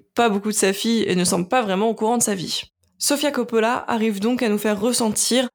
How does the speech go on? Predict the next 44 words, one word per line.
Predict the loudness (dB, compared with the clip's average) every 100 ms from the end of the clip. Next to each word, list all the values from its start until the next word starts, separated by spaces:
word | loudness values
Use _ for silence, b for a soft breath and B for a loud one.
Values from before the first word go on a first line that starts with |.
| -2
l'ennui | 0 2 0 0 0
de | -2
sa | 0 0
vie, | 2 0 -2 0
la | 0 2
monotonie | 2 0 0 0 0 2 2
avec | 0 -2 -4 -8
peu | -2 -2
de |
dialogue, | 0 -2 0 2 0 -2 -6 -2
des | 2 2
séquences | 0 0 0 2 0 -4
souvent | -2 -2 0 0 2 2
vides | 0 0 0
de | 2 2
musique, | 2 2 0 0 -2 -6 -4
où | -2
il | 0 0
ne | 0
se | 0
passe | -2 0 -2 -2
pas | 0 0
grand-chose, | 0 -4 -2 0 0 0 -2 -4 -2
et | -2
cela | 0 0 2
même | 2 0 -2 -4
quand | -2 0
Johnny | 0 0 0
conduit. | 0 0 0 -2 -4 -10 _ _
On | -2
n'entend | 0 0 0 -2
que | 0
le | 0 2
rythme | 0 0 0
régulier | 2 0 0 0 2 2
du | 2 0
bruit | -2 0 0
de | 2
la | 2
voiture, | 2 -2 -2 -2 2 2 0 -4 -2
la | 2 2
routine | 0 -2 0
ennuyante | 2 2 0 -2
quoi. | -4 -6